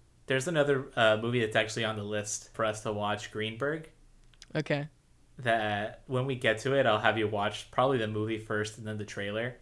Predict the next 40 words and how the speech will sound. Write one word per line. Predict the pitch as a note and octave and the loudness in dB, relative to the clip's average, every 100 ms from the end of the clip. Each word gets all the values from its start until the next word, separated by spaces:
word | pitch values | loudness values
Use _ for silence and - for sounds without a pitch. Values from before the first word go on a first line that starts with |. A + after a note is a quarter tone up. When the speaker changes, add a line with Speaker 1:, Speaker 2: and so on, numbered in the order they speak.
| - _ - - | -20 _ -12 -4
Speaker 1:
But | A#2+ | -2
the | |
Speaker 2:
Mm-hmm. | A#2 | 0
Speaker 1:
trailer | C3 B2+ D3 | 4 4 4
just, | C#3+ A#2+ - | 2 0 2
like, | A2+ G2+ | 0 0
cuts | A#2+ A2 - - | 0 0 -4 0
all | C3 D3+ E3 | 2 4 2
of | D3+ B2+ | 0 0
the | A#2+ A2+ G#2+ G#2+ | 0 2 0 -2
bits | A2 A2 - | -4 -4 -4
from | A#2+ | -4
the | A2 | -4
movie | G2+ G#2 G#2 G#2 G#2 | -6 -6 -4 -4 -4
that | G2+ G2+ G2+ | -2 -4 -4
are | G#2+ | -6
somewhat | G#2 A#2 A2 G#2 G#2 G#2 - | -4 -4 -2 -2 -4 -4 -6
quippy. | - G#2+ B2+ C3+ - - - - - - | -6 -4 -4 -6 -16 -20 -20 -20 -18 -8
Speaker 2:
Okay. | G3 - A#2+ C3+ - _ - - | -8 -4 -6 -6 -14 _ -20 -8
Speaker 1:
And | A#2 | -6
somewhat | G#2+ A2+ G#2+ G#2 | -2 -2 0 -2
clever | - G#2+ G#2 G#2+ G#2 | -2 -4 0 0 0
and | G2+ | -2
funny. | G2+ G#2+ G#2+ C#3 - _ _ - | -4 -4 -4 -6 -12 _ _ -12
Speaker 2:
Mm-hmm. | D3+ | -4
Speaker 1:
And | B2 A2 | -2 -2
then | A2 | -2
they | G#2+ | -2
put | - B2+ - | 0 -2 -2
some | A2 G2+ | -4 -2
light | G#2+ G#2+ G#2+ | -2 -2 -4
music | G#2+ G#2+ A#2+ | -6 -4 -2
over | C#3 C#3+ D#3 | -2 0 -2
it, | D#3+ C3 | -2 -4
and | A2+ | -4
they | A2 | -4
put | A2 B2+ | -2 -2
together | C#3 A#2 G#2+ G#2+ | 0 0 0 2
a | G#2 | 0
trailer | - G#2+ G#2 G#2 A2 A2 G#2+ | -2 -2 0 2 2 2 -2